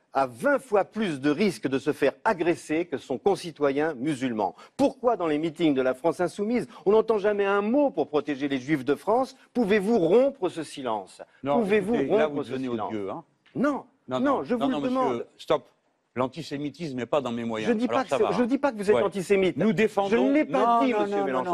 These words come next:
Speaker 2: non,
Speaker 1: Et d'ailleurs,
Speaker 2: arrêtez.
Speaker 1: je ne le pense pas une
Speaker 2: Ah bon ?
Speaker 1: seconde.
Speaker 2: Bah, quand même, parce
Speaker 1: Je
Speaker 2: que
Speaker 1: ne le pense pas
Speaker 2: Alors,
Speaker 1: une seconde.
Speaker 2: monsieur,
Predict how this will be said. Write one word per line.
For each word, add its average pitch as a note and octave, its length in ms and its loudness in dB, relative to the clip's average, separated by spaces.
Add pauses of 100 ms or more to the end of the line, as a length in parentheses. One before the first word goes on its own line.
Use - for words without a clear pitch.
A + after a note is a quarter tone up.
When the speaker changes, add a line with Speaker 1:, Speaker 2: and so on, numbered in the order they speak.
Speaker 2:
non, - 40 -4
Speaker 1:
Et - 80 4
d'ailleurs, A#3+ 280 2
Speaker 2:
arrêtez. F3 140 -2
Speaker 1:
je G#3+ 40 -2
ne G#3+ 60 0
le G#3+ 100 4
pense A3 260 -4
pas A#3+ 160 0
une G3+ 80 0
Speaker 2:
Ah D#3 100 4
bon ? E3+ 280 0
Speaker 1:
seconde. G#2+ 140 -6
Speaker 2:
Bah, B2+ 100 0
quand F#3 160 -2
même, G3+ 240 -2
parce B2+ 140 -4
Speaker 1:
Je A3 60 6
Speaker 2:
que A#3+ 40 6
Speaker 1:
ne A#3 120 2
le B3+ 200 2
pense C#4 360 0
pas E3+ 100 4
Speaker 2:
Alors, D#3+ 220 2
Speaker 1:
une A#2+ 120 -2
seconde. G2 360 -8
Speaker 2:
monsieur, F#3 460 0